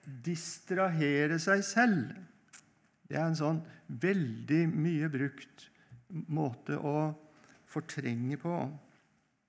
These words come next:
Det kan jo også være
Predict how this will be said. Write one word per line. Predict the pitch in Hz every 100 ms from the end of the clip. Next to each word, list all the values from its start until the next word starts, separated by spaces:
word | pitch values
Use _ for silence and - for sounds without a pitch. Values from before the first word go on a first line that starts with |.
| _ _ _ _ _ _ - _ _ _ _ _ _ _ _ _ _ _ _ _ _ _ _ _ -
Det | -
kan | 147 190
jo | 214
også | - 202
være | 208 196 156 165